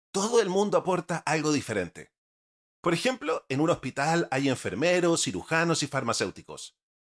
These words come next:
Cada uno sabe mucho de su área, pero para que todo funcione,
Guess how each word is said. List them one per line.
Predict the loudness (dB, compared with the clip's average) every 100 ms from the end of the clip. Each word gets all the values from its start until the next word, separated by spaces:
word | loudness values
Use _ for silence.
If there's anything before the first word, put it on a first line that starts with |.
| _ _ _ -4
Cada | 0 2 4
uno | 2 2
sabe | 2 2 2
mucho | 2 0 0
de | 0
su | 0 0
área, | -2 -6 -12 _ _ _ _ -4
pero | 0 2
para | 2 0
que | -4
todo | -2 0 0
funcione, | -2 -2 -2 -4 -8